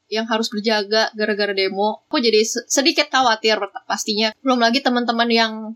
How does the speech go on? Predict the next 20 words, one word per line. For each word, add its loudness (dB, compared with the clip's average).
mungkin -2
mereka 2
tidak 0
ikut -4
demo, 2
mereka 0
tinggal 0
setempat -4
di 0
sana, 0
harus -6
ngerasain 0
efeknya 0
gitu. 0
Kemana-mana 0
harus -10
diblokade, 0
kemana-mana -2
nggak 0
bisa. 0